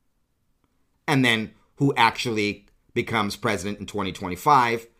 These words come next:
well, that will remain to be seen if they will continue to back DeSantis. So everyone will be on the DeSantis train from the very beginning.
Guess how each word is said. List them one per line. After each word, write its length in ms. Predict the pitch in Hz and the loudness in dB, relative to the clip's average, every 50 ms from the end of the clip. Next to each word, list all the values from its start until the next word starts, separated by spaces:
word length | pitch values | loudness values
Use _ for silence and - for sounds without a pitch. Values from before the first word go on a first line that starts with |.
| _ _ - | _ _ -6
well, 120 | - 117 | -4 -2
that 160 | 104 113 107 92 | 0 0 0 0
will 80 | 95 | -2
remain 260 | 95 95 92 90 87 | -4 -2 -2 -2 -4
to 100 | 78 - | -4 -6
be 80 | 80 90 | -8 -8
seen 300 | 87 - - 160 127 110 | -4 -2 0 0 0 0
if 100 | 98 - | -2 -2
they 80 | - 95 | -2 -2
will 160 | 90 92 90 | -2 -2 -4
continue 480 | - 107 117 - - 170 175 151 120 | -6 -8 -8 -6 -4 -2 0 0 -2
to 160 | 104 - 110 104 | -2 -4 -6 -6
back 380 | 82 95 85 80 82 - - - _ _ _ _ | -4 -2 -4 -4 -4 -8 -16 -20 _ _ _ _
DeSantis. 720 | - 107 - - 127 123 117 - - - - - - - _ _ _ _ _ _ _ _ _ _ _ _ _ _ _ _ _ _ _ _ _ _ _ _ _ _ _ _ - | -6 -6 -2 0 0 0 -2 -4 -8 -12 -12 -14 -16 -16 _ _ _ _ _ _ _ _ _ _ _ _ _ _ _ _ _ _ _ _ _ _ _ _ _ _ _ _ -10
So 160 | - - 123 | -4 -2 0
everyone 220 | 117 139 170 196 | 2 4 4 6
will 60 | 180 147 | 6 6
be 100 | 147 143 | 4 4
on 60 | 131 | 2
the 80 | 123 | 2
DeSantis 420 | 113 110 - 131 135 147 - 131 - | -2 -2 0 0 0 0 0 -4 -4
train 220 | - 131 113 107 | -2 -2 -2 -2
from 80 | 95 101 | -2 -6
the 80 | 104 | -6
very 160 | 90 107 107 98 | -4 -2 -2 -2
beginning. 520 | 90 95 110 147 151 117 104 107 110 _ | -2 0 2 2 2 2 0 -4 -10 _